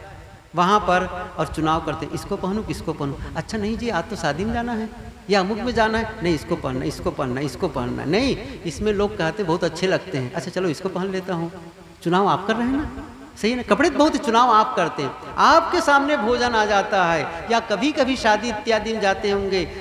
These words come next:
वहाँ दस प्रकार, बीस प्रकार के भी भोजन रखे रहते हैं। आप चुनाव करते हैं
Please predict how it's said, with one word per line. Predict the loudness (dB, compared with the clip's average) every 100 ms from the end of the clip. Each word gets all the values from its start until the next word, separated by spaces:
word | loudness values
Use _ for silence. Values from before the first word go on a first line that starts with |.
| -2
वहाँ | 2 2 4
दस | 2 2
प्रकार, | -4 2 4 4
बीस | 2 0 0
प्रकार | -2 -2 -2 0
के | 2
भी | 4
भोजन | 4 4 2
रखे | 0 0
रहते | -2 -2 -2 -2
हैं। | -2 -4 -6 -12 -14 -18 -20 -16 0
आप | 4 4 2 -2
चुनाव | -2 -2 -2
करते | -4 -6 -6 -6
हैं | -4 -6 -6 -8 -12